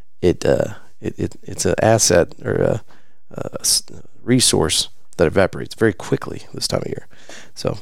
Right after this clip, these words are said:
you need somebody good. You need somebody with availability. That's him. Call Adam, three two five, two three two, four one eight three, and he does not know that I'm talking about him on this podcast.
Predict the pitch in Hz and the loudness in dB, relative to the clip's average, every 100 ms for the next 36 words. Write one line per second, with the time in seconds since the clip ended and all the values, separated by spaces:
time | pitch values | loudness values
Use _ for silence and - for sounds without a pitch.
0 | - - 95 95 92 101 90 107 113 107 | -10 -8 0 2 4 4 6 8 8 6
1 | - - 82 82 82 90 90 85 82 92 | -10 -14 -6 -4 0 2 4 4 2 0
2 | - 98 - - - 92 101 98 - - | -4 -2 0 0 4 4 4 2 -8 -12
3 | - - - - - - - - - - | -12 -12 -12 -6 -2 -2 -2 -8 -8 4
4 | 127 156 131 127 - 147 139 160 151 165 | 8 10 8 6 2 4 6 6 6 8
5 | 151 143 - 151 - 143 - 151 143 131 | 8 6 4 2 4 4 8 10 8 8
6 | 143 147 143 147 143 - 143 - - 143 | 8 8 8 6 6 4 2 2 4 8
7 | 156 117 95 104 113 147 151 139 143 156 | 8 8 6 4 6 6 6 6 4 4
8 | - 147 151 135 139 131 143 135 120 120 | 4 6 6 8 6 6 6 4 4 4
9 | 127 113 127 135 131 - 135 131 - - | 4 4 4 4 2 4 4 4 0 0
10 | - | -6